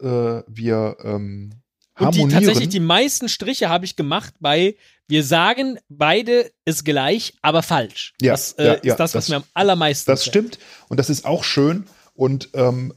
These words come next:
Speaker 1: vielleicht schließen sich uns ja auch noch mehr Leute <laughs> an und wir können das dann <laughs> endlich mal durchsetzen, ja? Dass es richtig ist,
Speaker 2: Ja.
Speaker 1: was wir falsch sagen.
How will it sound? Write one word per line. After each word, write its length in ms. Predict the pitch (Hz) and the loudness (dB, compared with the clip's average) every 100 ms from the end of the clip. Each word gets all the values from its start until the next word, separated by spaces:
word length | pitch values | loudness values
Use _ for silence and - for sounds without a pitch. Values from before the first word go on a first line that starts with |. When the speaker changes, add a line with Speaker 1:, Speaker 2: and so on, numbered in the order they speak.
| - | -14
Speaker 1:
vielleicht 260 | - 147 - | 0 2 2
schließen 320 | 185 196 180 | 0 -2 -2
sich 160 | 143 - | -2 -2
uns 200 | 190 185 | -4 0
ja 80 | 151 | -2
auch 120 | 131 | 0
noch 160 | 139 131 | -2 -2
mehr 200 | 151 190 | 0 4
Leute 480 | 165 165 - - 120 | 4 2 0 0 2
<laughs> 0 | |
an 280 | 135 170 - | 2 0 -4
und 160 | 156 139 | -6 -2
wir 100 | 135 | 0
können 240 | 151 151 | 0 0
das 120 | 139 | 0
dann 180 | 131 131 - | 0 -6 -12
<laughs> 80 | _ | _
endlich 360 | 160 175 139 - | -2 0 -4 0
mal 340 | 127 123 127 | 2 2 0
durchsetzen, 680 | 123 175 - 110 - - 107 110 | 0 0 0 -2 -2 -10 -14 -14
ja? 220 | 110 143 - _ _ - - - _ | -10 -10 -12 _ _ -20 -20 -20 _
Dass 220 | - 117 123 | -2 -2 -2
es 140 | 113 | 2
richtig 360 | 135 156 151 95 | 2 2 -2 -4
ist, 300 | 95 - - - - _ _ - | -10 -12 -14 -18 -20 _ _ -14
Speaker 2:
Ja. 100 | 135 - _ - | -14 -16 _ -4
Speaker 1:
was 220 | 110 110 | -4 -2
wir 240 | 123 139 143 - _ _ _ _ | 0 0 -2 -16 _ _ _ _
falsch 520 | - 120 123 135 - - | -2 2 2 0 -8 -14
sagen. 420 | 107 92 90 92 | -4 0 0 -2